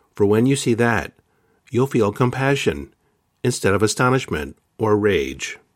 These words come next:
When we can accept people for who they are, for their humanity, and the fact that virtually everyone operates from their own selfish agenda,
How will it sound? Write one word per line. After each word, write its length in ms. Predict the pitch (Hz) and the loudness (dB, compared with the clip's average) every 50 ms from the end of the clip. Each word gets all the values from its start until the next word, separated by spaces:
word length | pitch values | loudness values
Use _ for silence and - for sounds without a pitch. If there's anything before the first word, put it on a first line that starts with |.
| _ _ _ _ _ _ _ _ _ - | _ _ _ _ _ _ _ _ _ -4
When 220 | - 143 156 165 | -2 0 2 2
we 100 | 196 240 | 0 0
can 200 | 233 - 277 254 | -2 -4 -4 -2
accept 400 | 247 240 - - 160 151 156 - | -2 -4 -4 -2 -2 -2 -2 0
people 340 | - 139 131 135 - 117 113 | 0 -2 -2 0 0 0 0
for 180 | - 123 117 | 2 0 0
who 160 | 113 139 135 123 | 2 2 0 2
they 160 | 110 110 107 | 2 2 2
are, 340 | - 117 117 113 104 90 82 | 2 2 0 2 2 0 -2
for 280 | - - 127 120 117 113 | -2 -2 0 2 2 2
their 200 | 113 107 104 101 | 2 2 2 2
humanity, 840 | - - 113 110 117 117 123 120 120 113 98 90 78 71 62 - _ _ _ _ - | 0 0 0 2 2 2 2 2 2 2 0 -2 -6 -6 -10 -14 _ _ _ _ -4
and 180 | 113 120 139 | -2 0 0
the 60 | 175 180 | 0 0
fact 380 | 175 - 139 123 127 127 - | -2 -2 -4 -4 -4 -4 -2
that 160 | 143 135 110 | -2 -2 0
virtually 520 | 120 135 147 156 - - 160 170 165 160 - - | 0 -2 -2 -2 -2 -4 -2 0 0 -2 -2 -4
everyone 680 | - 143 160 170 165 170 156 143 117 110 107 104 104 107 | 0 0 0 2 2 2 2 2 2 2 2 2 0 -2
operates 600 | - 120 123 135 135 135 - - 120 117 120 117 - | -2 0 0 0 0 -2 -4 -2 0 0 0 0 0
from 220 | - 120 113 113 113 | 0 0 2 2 2
their 220 | 110 110 110 - - | 2 2 2 0 0
own 400 | 117 117 120 123 120 120 123 127 - | 0 2 2 4 2 2 0 -4 -6
selfish 680 | - - - 127 117 117 113 110 113 113 110 - - - - | -8 -4 0 0 2 2 2 2 0 0 0 -2 -6 -10 -6
agenda, 720 | - 113 107 104 117 113 110 110 98 92 80 73 - - | -4 -4 -2 0 0 0 0 0 0 -2 -2 -4 -8 -10